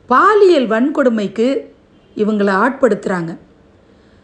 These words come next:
அந்த கொடுமையிலிருந்து வெகு விரைவிலேயே தன்னைத்தானே மீட்டெடுத்து கொண்டு, இப்படி ஒரு நிலை வந்ததுன்னா ஒரு பெண் அதிலிருந்து மீண்டு வர்றதுக்கு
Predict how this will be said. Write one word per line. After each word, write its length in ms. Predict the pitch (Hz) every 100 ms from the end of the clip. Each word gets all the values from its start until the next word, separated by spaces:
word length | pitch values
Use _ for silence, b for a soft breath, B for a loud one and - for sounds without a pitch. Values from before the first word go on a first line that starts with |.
| b b
அந்த 220 | b 311 349
கொடுமையிலிருந்து 920 | 330 381 453 453 392 311 311 320 349
வெகு 400 | 220 277 359 440
விரைவிலேயே 720 | 311 294 381 359 302 269 269 302
தன்னைத்தானே 720 | 262 254 381 370 302 285 294
மீட்டெடுத்து 720 | 269 233 330 349 294 240 -
கொண்டு, 460 | 233 226 220 208 -
இப்படி 260 | - - 214
ஒரு 220 | 208 190
நிலை 240 | 190 254 359
வந்ததுன்னா 560 | 277 240 247 240 294
ஒரு 140 | 269 202
பெண் 260 | 233 262
அதிலிருந்து 540 | 294 202 208 240 277 277
மீண்டு 360 | 220 294 302
வர்றதுக்கு 760 | 214 208 254 254 208 214 294 -